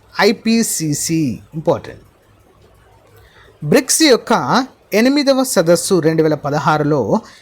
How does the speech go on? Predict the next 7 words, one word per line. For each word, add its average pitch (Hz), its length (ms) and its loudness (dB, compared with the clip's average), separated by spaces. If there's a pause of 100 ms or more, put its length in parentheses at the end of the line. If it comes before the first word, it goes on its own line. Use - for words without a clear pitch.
(140)
ఇండియాలో 226 720 2
ఎక్కడ 190 280 0
జరిగింది? 104 600 -6
బ్రిక్స్ 185 400 -2
యొక్క 165 200 -2
ఎనిమిదవ 156 520 0
సదస్సు. 98 540 -6